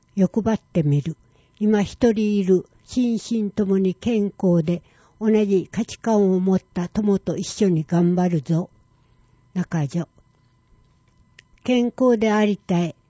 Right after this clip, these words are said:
前向きでありたい。経済的に不安のない生活がしたい。良き友と楽しく過ごしたい。必要な人でありたい。なんと欲の深いことでしょう。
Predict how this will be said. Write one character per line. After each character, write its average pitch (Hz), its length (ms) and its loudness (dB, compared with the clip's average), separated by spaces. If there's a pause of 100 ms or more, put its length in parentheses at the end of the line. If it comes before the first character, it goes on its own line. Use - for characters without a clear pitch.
(140)
前 220 260 2
向 226 160 0
き 220 180 -4
で 196 120 0
あ 196 80 0
り 190 160 0
た 160 240 -2
い。 165 140 -6 (280)
経 233 280 2
済 214 280 0
的 208 300 -4
に 196 140 2
不 226 160 0
安 214 180 0
の 196 140 2
な 196 160 2
い 190 120 0
生 214 280 0
活 190 320 -4
が 165 180 0
し - 160 -18
た 160 140 0
い。 160 120 -6 (460)
良 233 140 2
き - 120 -18
友 202 320 0
と 175 280 -2
楽 220 320 0
し - 100 -12
く 202 160 -4
過 - 160 -10
ご 196 140 2
し - 180 -6
た 156 160 -2
い。 170 120 -6 (420)
必 - 300 -6
要 226 220 2
な 208 140 0
人 202 320 -2
で 185 180 0
あ 185 80 0
り 180 140 0
た 156 240 -4
い。 170 120 -6 (420)
な 233 160 0
ん 214 80 -4
と 185 180 -2
欲 190 300 2
の 196 160 4
深 - 240 0
い 190 80 0
こ 180 160 -2
と 165 160 2
で 160 140 0
し - 180 -2
ょ 151 80 0
う。 160 80 -10